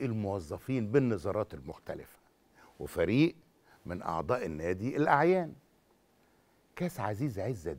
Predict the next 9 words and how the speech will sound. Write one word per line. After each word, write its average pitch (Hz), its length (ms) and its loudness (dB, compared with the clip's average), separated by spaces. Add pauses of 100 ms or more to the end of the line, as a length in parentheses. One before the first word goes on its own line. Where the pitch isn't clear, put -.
باشا 87 360 -2 (760)
للألعاب 101 680 0
الأخرى 180 500 -2 (640)
نظام 165 420 6
المسابقة 175 640 6
فيها 147 300 6
مختلف، 117 640 2 (1200)
كل 214 260 12
فريق 190 400 6